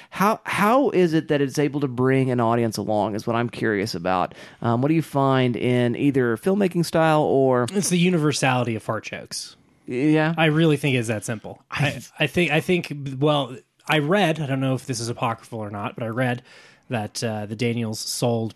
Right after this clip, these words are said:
Speaker 2: Paul Dano on this with, uh, the first fart's gonna make you laugh and the last fart's gonna make you cry.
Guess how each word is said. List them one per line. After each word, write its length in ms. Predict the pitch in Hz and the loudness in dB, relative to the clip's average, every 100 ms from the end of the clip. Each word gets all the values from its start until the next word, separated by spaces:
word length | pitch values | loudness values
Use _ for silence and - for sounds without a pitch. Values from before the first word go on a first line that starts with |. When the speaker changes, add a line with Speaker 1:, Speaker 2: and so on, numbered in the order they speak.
| _ | _
Speaker 2:
Paul 180 | - 117 | -4 -2
Dano 320 | 117 113 110 | -2 -2 -4
on 200 | 107 104 | -4 -6
this 240 | 104 101 - | -8 -10 -8
with, 340 | 110 107 - - - _ - | -8 -8 -12 -20 -20 _ -8
uh, 240 | 101 101 | -6 -6
the 100 | 107 | -8
first 320 | - 135 - | -4 -2 -2
fart's 260 | - 123 - | -2 -2 -2
gonna 140 | 127 | -4
make 220 | 117 113 131 | -4 -4 -6
you 80 | |
laugh 360 | 113 110 110 - | -6 -6 -8 -10
and 60 | 113 | -10
the 20 | |
last 260 | 113 117 - | -6 -6 -8
fart's 220 | 113 110 | -12 -12
gonna 120 | 120 | -14
make 180 | 110 104 | -14 -14
you 40 | - | -18
cry. 500 | - 110 87 90 | -12 -10 -10 -14